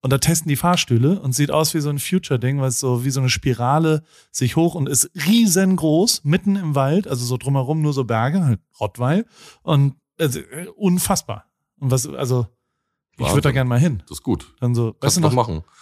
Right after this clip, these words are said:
Speaker 2: Können wir doch mal, wir können doch mal wieder dieses so verrückte Jobs für einen Tag oder so.
Speaker 1: Sofort. Wär
Speaker 2: Können
Speaker 1: ich
Speaker 2: wir,
Speaker 1: sofort
Speaker 2: können
Speaker 1: am
Speaker 2: wir,
Speaker 1: Start.
Speaker 2: äh, an, an, an Galileo pitchen?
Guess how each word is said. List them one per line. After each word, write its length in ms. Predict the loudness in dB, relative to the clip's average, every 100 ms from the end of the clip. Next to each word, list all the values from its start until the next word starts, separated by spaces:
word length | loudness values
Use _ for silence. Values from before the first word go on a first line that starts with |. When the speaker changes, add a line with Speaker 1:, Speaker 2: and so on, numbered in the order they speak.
| -8
Speaker 2:
Können 120 | -2
wir 40 | 0
doch 100 | 0
mal, 160 | -2
wir 80 | -2
können 120 | -6 -4
doch 60 |
mal 160 | -4 -2
wieder 140 | -2
dieses 260 | -2 -6 -8
so 80 | -6
verrückte 440 | -6 -6 -8 -8
Jobs 360 | -4 -4 -4 -8
für 140 | -8
einen 140 | -8
Tag 360 | -8 -6 -6 -8
oder 160 | -12 -10
so. 140 | -6
Speaker 1:
Sofort. 500 | -2 -2 -2 -6 _ _ _
Wär 100 | -8
Speaker 2:
Können 40 | -2
Speaker 1:
ich 60 | 0
Speaker 2:
wir, 80 |
Speaker 1:
sofort 320 | 0 0 -2 0
Speaker 2:
können 120 | 0
Speaker 1:
am 40 |
Speaker 2:
wir, 180 | 0 0
Speaker 1:
Start. 300 | 0 -2 -4
Speaker 2:
äh, 40 |
an, 220 | -10 -12 -14
an, 120 | -14
an 140 | -10 -6
Galileo 420 | -4 -2 -2 -4
pitchen? 420 | -6 -16 -14 -16